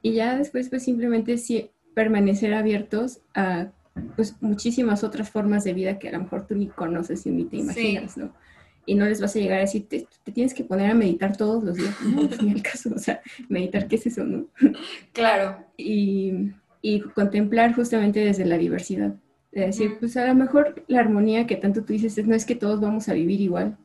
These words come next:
Speaker 1: eso, pues, es imposible. Pero, pues,
Speaker 2: Ujú.
Speaker 1: que podamos estar en paz y respetando, como a lo mejor entendiendo o interesándote por la forma en la que vive el otro.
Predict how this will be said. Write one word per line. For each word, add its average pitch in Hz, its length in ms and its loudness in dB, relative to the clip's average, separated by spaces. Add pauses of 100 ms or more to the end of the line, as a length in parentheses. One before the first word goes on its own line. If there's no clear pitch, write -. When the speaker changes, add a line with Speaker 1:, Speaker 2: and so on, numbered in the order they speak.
Speaker 1:
eso, 208 340 -4
pues, 180 220 -10 (220)
es - 100 -12
imposible. 202 600 -4 (440)
Pero, 196 240 6
pues, 202 120 2
Speaker 2:
Ujú. - 60 -6
Speaker 1:
que 220 60 2
podamos 208 400 2
estar 208 280 -2
en 202 180 2
paz 190 220 -2
y 208 100 0
respetando, 190 880 -4 (440)
como 208 180 2
a 190 40 2
lo 185 80 2
mejor 196 240 2
entendiendo 196 720 0
o 196 80 -4
interesándote 185 800 -4
por - 260 -8
la 175 100 -2
forma 196 220 2
en 185 80 -2
la 185 100 -6
que 160 100 -2
vive 180 220 0
el 175 100 -4
otro. 202 200 -8